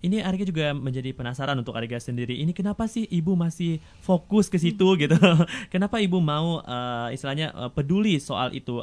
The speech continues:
Speaker 1: Apa alasan Ibu men-, eh, menjadikan itu suatu ketertarikan sehingga sampai saat ini yang dikatakan se-, oleh Ibu Amrina tadi bahwa Ibu masih tetap fokus pada bagaimana sih mengasuh anak itu agar baik,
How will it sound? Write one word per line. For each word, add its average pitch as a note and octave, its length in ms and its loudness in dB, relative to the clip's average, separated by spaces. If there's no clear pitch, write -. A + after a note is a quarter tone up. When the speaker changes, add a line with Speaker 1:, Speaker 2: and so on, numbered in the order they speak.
Speaker 1:
Apa D3+ 240 -6
alasan C#3 240 -4
Ibu C#3 240 -4
men-, B2 320 -4
eh, A#2 400 -8
menjadikan A#2 560 -6
itu A#2+ 240 -12
suatu A#2 320 -10
ketertarikan B2 560 -6
sehingga B2+ 400 -6
sampai C3 400 -6
saat - 240 -8
ini D3+ 320 0
yang A#2+ 240 -6
dikatakan A2+ 480 -10
se-, - 160 -14
oleh G#2+ 320 -8
Ibu G#2+ 160 -10
Amrina A#2 400 -6
tadi C3 240 -6
bahwa A#2+ 240 -4
Ibu F3+ 160 -2
masih F#3 240 0
tetap D3+ 320 -8
fokus D#3+ 380 -6
pada B2+ 400 -6
bagaimana C3+ 320 -4
sih G3+ 160 -4
mengasuh C3+ 480 -4
anak B2 240 -6
itu C3 240 -8
agar A#2+ 400 -8
baik, C#3 480 -2